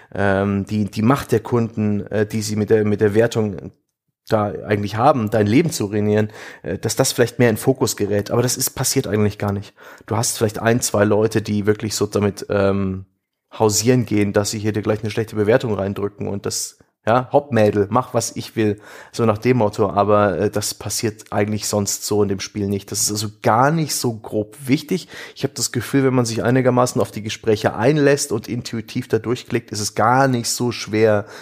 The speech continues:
ganz gute Gespräche ab-, äh, ganz gute Bewertungen abzubekommen. Zumal ich eh irgendwann nur noch meine Stammkunden durch die Gegend gefahren hab.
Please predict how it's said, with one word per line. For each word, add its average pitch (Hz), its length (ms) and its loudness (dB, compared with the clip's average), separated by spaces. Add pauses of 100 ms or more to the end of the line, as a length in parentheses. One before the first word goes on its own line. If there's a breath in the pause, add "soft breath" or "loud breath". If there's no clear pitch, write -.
(160 loud breath)
ganz 107 280 0
gute 110 280 -6
Gespräche 98 580 -2
ab-, - 280 -4
äh, 101 200 2
ganz - 220 -2
gute 107 140 -2
Bewertungen 101 420 0
abzubekommen. - 600 -12
Zumal 220 260 2
ich 180 80 0
eh 220 100 2
irgendwann 180 360 2
nur 190 100 2
noch 180 100 -2
meine 165 160 0
Stammkunden 123 480 -4
durch 101 140 -10
die 101 80 -12
Gegend 104 180 -4
gefahren 98 320 -8
hab. 98 140 -12